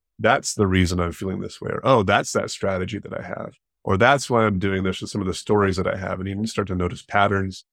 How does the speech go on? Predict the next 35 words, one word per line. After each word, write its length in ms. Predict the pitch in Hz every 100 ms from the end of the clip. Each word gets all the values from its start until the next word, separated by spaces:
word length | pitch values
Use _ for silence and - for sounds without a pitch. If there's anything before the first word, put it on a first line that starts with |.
| _ -
and 120 | 101
it 100 | 101
helps 260 | 104 107 -
you 100 | 104
look 200 | 101 107
at 80 | 98
your 180 | 98
own 200 | 101 101
life 240 | 98 92 92
a 20 |
bit 160 | 90 98
more 160 | 95
like 160 | 98 90
a 80 | 82
scientist, 720 | 120 135 107 - - - -
like 120 | 113
an 60 | 98
anthropologist. 880 | 98 98 92 104 104 - 123 - - _ -
And 140 | 98 95
by 120 | 95
that 220 | 95 -
point, 260 | - 92 -
take 200 | 98 90
more 420 | 95 95 95 95 107
objective 440 | 90 90 - 92
ownership 440 | 92 92 - 101
of 160 | 107 101
it 100 | 101
versus 340 | 92 92 90
being 240 | 82 87 85
the 100 | 82
victim 340 | 87 - 98
of 120 | 90
your 100 | 98
circumstances. 1000 | - - - - - - 117 - - _